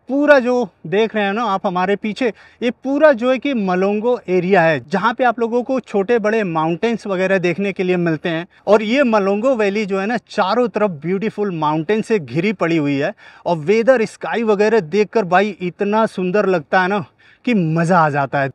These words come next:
तो चलिए अब दूसरे व्यू पॉइंट पे चलते हैं जो कि इससे भी ज़्यादा खूबसूरत है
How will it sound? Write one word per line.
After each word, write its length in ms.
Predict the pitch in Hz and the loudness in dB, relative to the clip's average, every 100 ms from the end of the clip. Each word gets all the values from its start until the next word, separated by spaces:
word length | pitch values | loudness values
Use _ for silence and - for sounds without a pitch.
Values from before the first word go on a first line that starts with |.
| _ | _
तो 80 | 254 | -4
चलिए 340 | - 247 262 302 | 2 4 6 6
अब 240 | 220 214 | 6 2
दूसरे 440 | 160 214 - 269 254 180 _ | 2 0 2 4 4 0 _
व्यू 180 | 165 233 | -4 -4
पॉइंट 300 | - 226 247 | 0 0 0
पे 100 | 240 | -2
चलते 300 | 214 208 202 | 2 2 4
हैं 160 | 240 269 | 0 2
जो 160 | 214 | 2
कि 140 | 220 262 | 2 0
इससे 420 | 190 196 - 254 | -2 -4 0 -2
भी 120 | 240 | 0
ज़्यादा 280 | 208 190 214 | 2 4 2
खूबसूरत 560 | - 208 - 185 185 | 2 -2 0 2 4
है 120 | 170 | 4